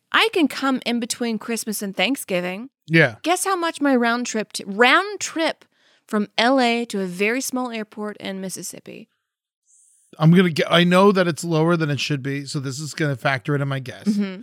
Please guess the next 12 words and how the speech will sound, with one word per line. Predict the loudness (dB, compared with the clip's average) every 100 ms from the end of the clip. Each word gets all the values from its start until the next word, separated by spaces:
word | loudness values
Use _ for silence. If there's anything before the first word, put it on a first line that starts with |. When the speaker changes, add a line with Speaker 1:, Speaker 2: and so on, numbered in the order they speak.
| -18 _
Speaker 2:
I'm | 0 2
gonna | 2
guess | 2 0 0 -6 -14 -20 -20 _ _ _ -12
three | 2 4
forty-five. | 6 4 0 0 -8 -16 -2
Speaker 1:
Two | 2 4
hundred | 4 0 -2
dollars. | -4 -4 -10 -18 -6
Speaker 2:
Whoa! | 0 4 6 8 8 8 8 8 8 8 8 8 6 6 8 10 10 10 6 4
Speaker 1:
Round | 4 6 4 2 -4 -10
fucking | -12 0 0 0 -4 -6
trip. | -6 -10